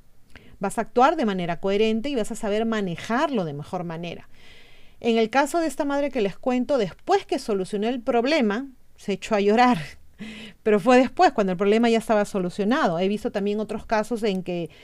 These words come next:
eh, madres primerizas, por ejemplo, no saben actuar de determinada manera frente a, a, a un caso en específico,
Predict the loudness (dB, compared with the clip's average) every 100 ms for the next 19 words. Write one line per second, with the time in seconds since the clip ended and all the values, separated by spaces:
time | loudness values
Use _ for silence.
0 | -20 -2 2 4 4 2 0 2 2 0
1 | 0 0 0 0 0 -2 -4 -4 -2 0
2 | 0 0 0 2 2 0 0 0 0 0
3 | -2 -2 0 2 2 -2 -2 -4 -4 -2
4 | -2 -2 -2 0 0 0 -2 -2 2 2
5 | 2 0 -2 -4 -6 -4 -4 -2 0 0
6 | 0 0 -2 -2 -4 -4 -4 -4 -4 -6